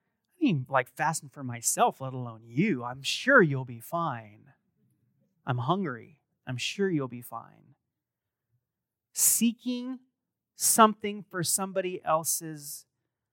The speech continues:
betterment, on somebody else's behalf. So not only do you have a testimony that you can take to other people,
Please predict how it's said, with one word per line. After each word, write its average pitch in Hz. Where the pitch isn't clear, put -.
betterment, 123
on 143
somebody 160
else's 143
behalf. 120
So -
not 214
only 220
do 180
you 196
have 151
a 131
testimony 220
that 170
you 160
can 147
take 180
to 220
other 214
people, 214